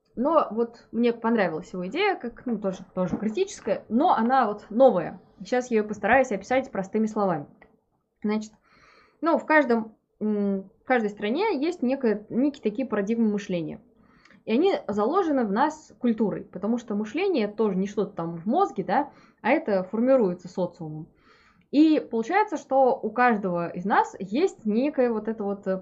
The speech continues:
парадигма мышления, которая вообще мы, если не анализируем, то она так и будет всю жизнь идти. Ну, там и, конечно, стереотипы всякие, но самое главное, её вообще очень трудно поменять.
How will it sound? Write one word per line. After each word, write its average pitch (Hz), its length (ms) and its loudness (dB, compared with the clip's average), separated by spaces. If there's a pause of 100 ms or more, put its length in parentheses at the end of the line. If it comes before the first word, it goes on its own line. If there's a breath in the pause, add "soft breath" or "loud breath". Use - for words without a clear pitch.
(140)
парадигма 214 360 -2
мышления, 285 500 -2 (120)
которая 285 520 0
вообще 226 240 -2
мы, 262 300 0 (220 loud breath)
если 226 240 -2
не 208 100 0
анализируем, 202 640 2
то 185 140 -2
она 196 200 0
так 220 180 -6
и 196 40 -4
будет 254 180 0
всю 202 160 -2
жизнь 175 280 -4
идти. 160 280 -10 (680 soft breath)
Ну, 359 120 -6
там 196 220 2
и, 175 160 -4
конечно, 185 400 -6
стереотипы 320 540 0
всякие, 240 480 -2
но 214 100 0
самое 240 260 0
главное, 320 500 4
её 254 340 2
вообще 196 340 2
очень 208 240 2
трудно 175 300 -4
поменять. 160 460 -10